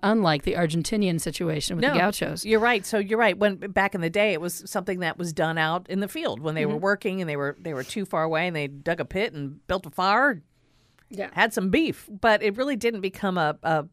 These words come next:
Speaker 2: backyard mainstay in the U S until the nineteen fifties.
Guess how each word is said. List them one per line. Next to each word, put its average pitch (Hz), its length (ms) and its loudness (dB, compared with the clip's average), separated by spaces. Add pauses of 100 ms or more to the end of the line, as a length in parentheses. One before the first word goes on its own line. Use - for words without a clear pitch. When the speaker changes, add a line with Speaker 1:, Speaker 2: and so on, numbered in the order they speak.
(140)
Speaker 2:
backyard 151 600 -2
mainstay 147 880 -4 (340)
in 165 120 -4
the 165 60 0
U 151 100 0
S 156 160 -2
until 185 180 -4
the 175 80 -2
nineteen 170 400 -4
fifties. - 640 -10